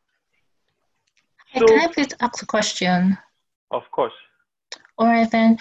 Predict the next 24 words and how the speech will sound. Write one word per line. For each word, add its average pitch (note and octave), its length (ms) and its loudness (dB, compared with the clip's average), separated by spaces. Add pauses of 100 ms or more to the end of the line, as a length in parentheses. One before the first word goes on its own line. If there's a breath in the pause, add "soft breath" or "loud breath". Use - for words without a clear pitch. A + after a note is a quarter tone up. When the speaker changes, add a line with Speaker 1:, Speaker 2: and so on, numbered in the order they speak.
(160 loud breath)
Speaker 1:
So - 300 -6
I A3+ 100 0
was A#3+ 220 -2
thinking C#4+ 420 -4
regarding G#3 400 0
what G3 200 2
you E3+ 80 -4
just E3+ 280 -4
said E3 260 -4
now. E3+ 380 -6 (400 soft breath)
When B3+ 200 2
you D4+ 100 0
say G#3+ 280 -4
for, - 240 -6 (120)
for, - 440 -2
um, F#3 420 0
for - 200 -4
example, G3+ 440 -2
the G3 80 0
question B3 460 -2
that F3+ 280 -4
the F3 60 -6
guy F#3 260 -2
just F#3 280 -4